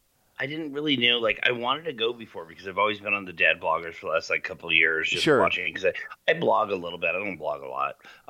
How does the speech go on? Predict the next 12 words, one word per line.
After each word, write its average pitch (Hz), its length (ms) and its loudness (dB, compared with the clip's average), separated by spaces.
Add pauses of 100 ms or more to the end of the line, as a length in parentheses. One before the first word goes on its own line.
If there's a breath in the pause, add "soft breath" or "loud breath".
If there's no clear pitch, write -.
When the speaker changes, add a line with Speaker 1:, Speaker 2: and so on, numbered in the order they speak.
Speaker 1:
I, 98 180 6
I 98 60 4
mainly 104 300 0
do 87 180 -12
Facebook 87 420 -14
Lives, 76 560 -2
and, 80 480 -12
you - 160 -18
know, 78 200 -6
I 73 100 -4
do 78 160 -10
live, 76 360 2